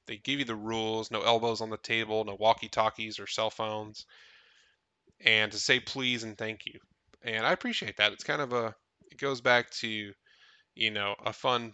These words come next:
time period where manners were prioritized, and they give you a hard time, they treat you like family, but they do it in fun, and they do it to make memorable and lasting memories, which is what Disney is all about.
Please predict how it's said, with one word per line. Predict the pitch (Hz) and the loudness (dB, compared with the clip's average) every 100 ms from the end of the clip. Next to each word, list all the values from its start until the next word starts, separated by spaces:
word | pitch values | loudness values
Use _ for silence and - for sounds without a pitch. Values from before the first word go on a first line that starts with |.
| _ _ | _ _
time | - 110 107 | 4 4 4
period | 110 104 104 104 101 _ - _ | -2 -2 0 -2 -6 _ -20 _
where | - 107 104 104 107 | -2 0 2 -2 -4
manners | 110 110 110 104 107 | 2 2 4 0 -2
were | 101 | -4
prioritized, | 107 104 104 107 - 104 104 104 101 - - - - _ - | -2 -2 -2 -6 -4 0 0 0 -6 -14 -20 -20 -20 _ 4
and | 113 107 104 101 | 6 6 2 -2
they | 113 | -4
give | 180 190 | -2 2
you | |
a | 131 | 6
hard | 131 120 | 6 8
time, | 120 117 | 6 6
they | 104 | 2
treat | 131 123 | -6 0
you | |
like | 113 | 0
family, | - 107 101 104 | 2 -4 -2 -6
but | 107 | -6
they | 127 | -4
do | 120 127 | -2 0
it | 123 | -2
in | 110 | -4
fun, | - 107 107 107 | -6 -2 -2 -2
and | 110 | -4
they | |
do | 107 165 | -2 0
it | 170 | -2
to | - | -6
make | 113 110 - | -4 -4 -4
memorable | 113 107 104 104 104 101 | -8 -6 -8 -6 -8 -6
and | |
lasting | 101 101 - 104 101 | -6 -6 -8 -12 -14
memories, | 101 101 101 101 | -12 -12 -14 -12
which | 113 135 | -8 -8
is | 151 | -4
what | 185 - | -4 -2
Disney | 110 107 101 | -6 -4 -10
is | 98 | -6
all | 101 98 | -6 -6
about. | - 104 110 | -6 -2 -2